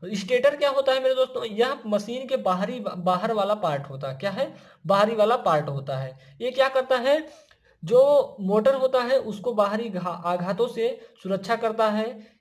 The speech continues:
और क्या करता है? इसके अंदर जो रोटर होता है वही क्या करता है? move करता है। ठीक है दोस्तों, जो हमारा stator होता है ये कभी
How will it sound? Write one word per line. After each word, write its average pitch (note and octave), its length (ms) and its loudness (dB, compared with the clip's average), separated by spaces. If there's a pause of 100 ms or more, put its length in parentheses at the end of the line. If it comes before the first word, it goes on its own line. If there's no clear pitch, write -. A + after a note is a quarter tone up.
(260)
और A3 220 4
क्या A#3+ 120 2
करता A#3 300 0
है? B3 320 -2 (220)
इसके G#3 260 -2
अंदर A#3 220 4
जो A#3 160 4
रोटर G#3+ 320 4
होता A3+ 240 0
है A3 80 0
वही A3 240 0
क्या A3 160 0
करता G#3 260 -2
है? A#3+ 180 -6
move F#3 200 2
करता C#3 320 -6
है। C#3 160 -8
ठीक C4 140 -6
है C4+ 60 4
दोस्तों, C4 460 0
जो F#3 80 -2
हमारा G#3 280 2
stator A3 320 -2
होता C4 240 -2
है B3+ 140 0
ये G#3 60 -2
कभी G#3 420 -4